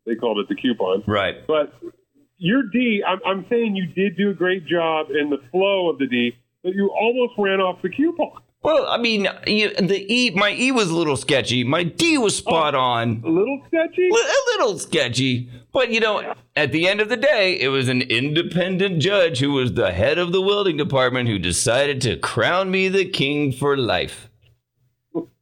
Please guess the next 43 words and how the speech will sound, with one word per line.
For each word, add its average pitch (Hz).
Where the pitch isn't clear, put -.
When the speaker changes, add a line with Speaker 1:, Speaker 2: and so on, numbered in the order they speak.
Speaker 1:
Oh, -
man. 160
Skid 294
Mark 311
Show, 320
ladies 285
and 254
gentlemen. 285
I've 214
heard 254
enough 269
of 208
Ethan 247
G 269
and 202
all 214
his 208
Speaker 2:
<laughs> -
Speaker 1:
parading 220
around 220
as 160
number 196
one 226
and 170
as -
king. 233
You're 185
probably 262
wearing 214
a 202
crown, 180
aren't 147
you, 107
right 107
now? 98
Speaker 2:
Absolutely. 156
Speaker 1:
So, -
ladies -
and -
gentlemen, 202
tune 269
in 262
to 208